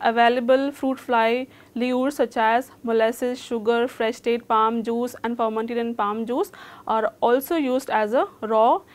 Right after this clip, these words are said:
ingredients for the manufacture of country made liquors. There are also some alcoholic beverages which are made under unlicensed conditions. These are called illicit liquor. For the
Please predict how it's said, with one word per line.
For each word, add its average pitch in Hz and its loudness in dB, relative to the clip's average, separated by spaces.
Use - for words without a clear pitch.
ingredients 226 -4
for 233 0
the 214 -4
manufacture 226 -4
of 277 -2
country 214 -6
made 208 -6
liquors. - -8
There 294 6
are 320 8
also 349 4
some 294 4
alcoholic 277 2
beverages 214 0
which 226 -4
are 214 2
made 269 -2
under 226 0
unlicensed 269 -2
conditions. 226 -6
These 330 -2
are 330 2
called 233 2
illicit 359 0
liquor. 226 -2
For 233 0
the 240 2